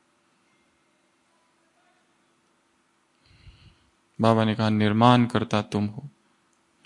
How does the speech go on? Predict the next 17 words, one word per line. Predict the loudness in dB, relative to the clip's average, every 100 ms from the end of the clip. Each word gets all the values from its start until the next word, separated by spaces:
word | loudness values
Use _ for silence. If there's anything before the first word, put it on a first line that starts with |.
| -4
वो | 2
विनाशकारी | 6 10 10 10 8 10
चिल्ला | 10 8 10 12 12
रहे | 12 8
हैं, | 8
"विनाश, | 10 12 10 8
विनाश, | 8 8 8 6
विनाश।" | 6 10 10 8 4 0 -4 -10 -16 _ _ _ _ _ _ _ _ -4
तुम्हें | 4 6 8
निर्माण | 6 6 6 4 2
करना | 0 -2 -6
है। | -10 -16 _ _ _ _ _ _ _ _ _ _ _ _ _ _ _ _ _ _ _ _ _ _ _ _ _ _ _ _ _ -20 -18 -2
तुम | 2 2
सवेरा | 0 -2 2 4 4
हो, | 2 0 -6 -10 -20 _ _ _ _ _ -2
किसके | 0 0 2 4
रोके | 4 4 4